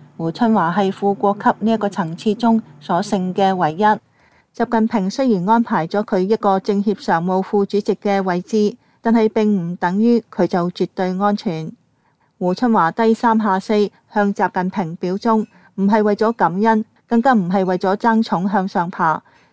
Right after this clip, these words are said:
純粹係為咗話畀習近平知，自己絕對冇半點疑心，以此嚟自保。可見佢嘅恐懼係有幾大幾深。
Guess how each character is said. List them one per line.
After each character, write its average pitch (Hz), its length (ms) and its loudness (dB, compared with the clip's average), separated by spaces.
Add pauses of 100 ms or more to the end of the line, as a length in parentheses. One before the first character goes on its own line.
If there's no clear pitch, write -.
純 190 220 -4
粹 214 160 0
係 214 140 2
為 190 120 0
咗 214 160 0
話 180 180 2
畀 185 200 -2
習 190 180 -2
近 180 220 -4
平 170 240 -6
知， 226 320 -2 (320)
自 240 220 -2
己 285 240 -4
絕 202 200 -4
對 190 140 -2
冇 180 240 -2
半 196 280 -4
點 180 220 -4
疑 180 200 -4
心， 208 280 0 (440)
以 190 120 0
此 202 200 -2
嚟 175 260 0
自 180 240 -4
保。 180 380 0 (320)
可 190 100 0
見 196 220 -2
佢 185 160 -4
嘅 190 180 0
恐 185 240 -6
懼 175 220 -2
係 180 140 -6
有 170 220 -2
幾 165 220 -4
大 165 240 0
幾 165 300 -8
深。 202 440 0